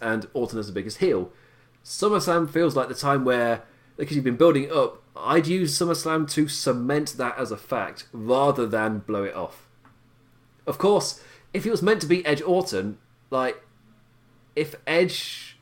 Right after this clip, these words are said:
like, Edge makes the most logical sense of you do the final match between Orton and Edge. Like, for me, that'd be the best course. But there's a chance that's not possible. Like, I, I do wonder what you go with if that is not possible.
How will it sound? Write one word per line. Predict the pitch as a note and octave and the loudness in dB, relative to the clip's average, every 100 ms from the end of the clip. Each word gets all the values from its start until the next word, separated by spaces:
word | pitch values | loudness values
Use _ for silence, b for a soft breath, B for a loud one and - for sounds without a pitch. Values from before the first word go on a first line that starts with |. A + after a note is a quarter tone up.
| - | -2
like, | D#3 - | -2 2
Edge | F#3 G3 | 2 2
makes | F#3+ | 0
the | - | 0
most | D#3+ D#3+ D3 D3+ | 2 2 0 -4
logical | D3+ C#3 C3 | -2 0 -2
sense | A#2+ B2 A2 | -2 0 0
of | A2 | -2
you | A2 | -2
do | G#2 A#2+ | -2 0
the | A2 | 0
final | - B2+ A2+ | 0 0 0
match | A2 G#2+ | -2 -4
between | - G#2 | -4 -4
Orton | G2 G2 | -2 -2
and | A2 | -2
Edge. | B2+ F#2+ - b b | -2 -2 -6 b b
Like, | A2 | -10
for | B2 | -2
me, | C#3+ | 0
that'd | B2+ | 0
be | G#2+ | -2
the | G2+ | -4
best | G#2 - | -4 0
course. | E3 G2+ - - b b b b b _ _ - | 2 2 0 -10 b b b b b _ _ 0
But | |
there's | D#3+ D#3 | 2 2
a | |
chance | D3 G3+ F#3 | 0 0 0
that's | D3+ C3 | -2 -2
not | C#3 - | -4 -4
possible. | - C#3+ A2+ F2 E2 - _ _ _ _ - | -6 -4 -4 -6 -8 -12 _ _ _ _ -2
Like, | B2 | 0
I, | C3+ C3 C#3 | 2 0 -2
I | D3 | 0
do | D#3 G3+ | 6 6
wonder | G3 F3 | 6 6
what | E3 F#3+ | 6 6
you | |
go | C#3+ D3+ C#3+ | 6 6 8
with | A2+ G#2 | 6 0
if | A2 | -2
that | C3 A#2 | -2 -2
is | A2 | -2
not | A2 F2 | -6 -6
possible. | G2+ - D#2+ E2+ | -8 -8 -12 -16